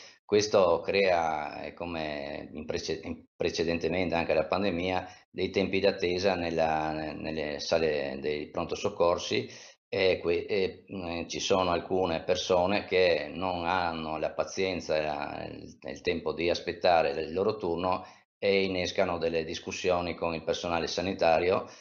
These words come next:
e questo dopo a volte degenera in aggressioni sia verbali ma purtroppo anche qualche volta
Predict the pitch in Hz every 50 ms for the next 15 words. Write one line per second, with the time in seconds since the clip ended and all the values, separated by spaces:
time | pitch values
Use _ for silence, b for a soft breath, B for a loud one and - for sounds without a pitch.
0 | B B _ _ 98 101 - 90 87 85 80 - - 101 92 85 85 80 82 82
1 | 82 87 87 85 85 80 80 76 78 87 82 85 82 82 78 - - 82 78 78
2 | 87 85 80 85 82 80 85 87 85 82 80 78 78 78 80 80 - 92 95 87
3 | 98 101 - - - 90 85 85 85 80 78 73 - - 82 82 85 85 78 80
4 | 80 80 80 82 85 85 76 73 73 73 73 71 78 82 78 - _ - - -
5 | 92 95 95 - 82 85 87 82 82 80 90 82 - - 80 82 82 82 80 80
6 | 80 76 73 -